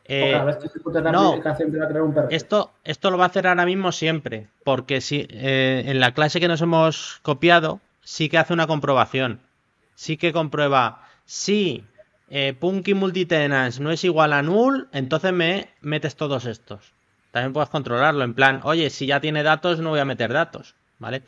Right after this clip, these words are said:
Speaker 1: Yo en el ejemplo, en el ejemplo que me he creado he pasado esa comprobación. Cada vez que entre va a hacer una inserción de un, de Punky.
Speaker 2: Y un perrete nuevo.
Speaker 1: ¿Vale? Entonces, ¿cómo vemos que esto funciona? Primero, vamos a ponerle aquí un punto de interrupción. ¿Por qué?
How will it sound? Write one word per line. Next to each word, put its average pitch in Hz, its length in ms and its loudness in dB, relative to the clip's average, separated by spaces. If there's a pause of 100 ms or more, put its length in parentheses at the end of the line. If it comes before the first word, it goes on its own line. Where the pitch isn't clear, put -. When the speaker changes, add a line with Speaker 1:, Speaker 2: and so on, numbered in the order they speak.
(240)
Speaker 1:
Yo 135 80 -2
en 143 80 -2
el 151 120 0
ejemplo, 156 500 -2 (300)
en 139 140 -4
el 135 60 0
ejemplo 143 320 0
que 156 60 0
me 156 120 2
he 143 40 -2
creado 160 480 2
he 165 100 -4
pasado 143 300 0
esa 139 160 -2
comprobación. 123 760 -2
Cada 143 220 4
vez 160 180 -2
que 160 260 -2
entre 180 300 0
va 170 100 4
a - 20 4
hacer 165 160 -4
una 165 140 -2
inserción 160 420 -2
de 180 60 -2
un, 175 160 -2
de 139 680 0
Punky. 143 460 -4
Speaker 2:
Y 147 60 -6
un 143 60 -4
perrete 151 280 0
nuevo. 120 440 -4 (400)
Speaker 1:
¿Vale? 135 400 -4
Entonces, 135 560 -2 (240)
¿cómo 180 320 0
vemos 190 240 0
que - 80 -2
esto 175 180 -2
funciona? 170 600 0
Primero, 135 400 -2
vamos 135 220 0
a 147 60 -4
ponerle 143 280 -2
aquí 143 120 -2
un 151 120 -4
punto 139 220 -4
de 139 60 -2
interrupción. 147 580 -2
¿Por 131 200 -2
qué? 165 300 -4